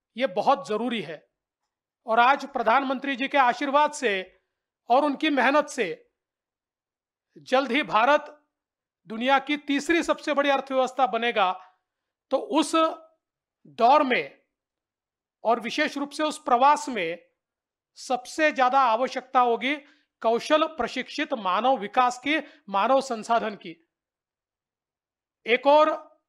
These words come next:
देश में युवा है, दूसरी ओर अवसर है। युवाओं को अवसरों से मिलाने का काम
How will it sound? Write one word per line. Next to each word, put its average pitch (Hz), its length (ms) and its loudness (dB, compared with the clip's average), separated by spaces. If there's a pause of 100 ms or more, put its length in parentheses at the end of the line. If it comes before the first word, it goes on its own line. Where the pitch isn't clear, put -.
(180)
देश 233 340 -4
में 277 120 -2
युवा 269 300 4
है, 190 460 -4 (560)
दूसरी 254 400 -4
ओर 285 140 6
अवसर 277 460 2
है। 180 360 -2 (580)
युवाओं 247 500 4
को 294 140 2
अवसरों 262 600 2
से 294 240 -2
मिलाने 254 440 0
का 262 180 2
काम 208 380 0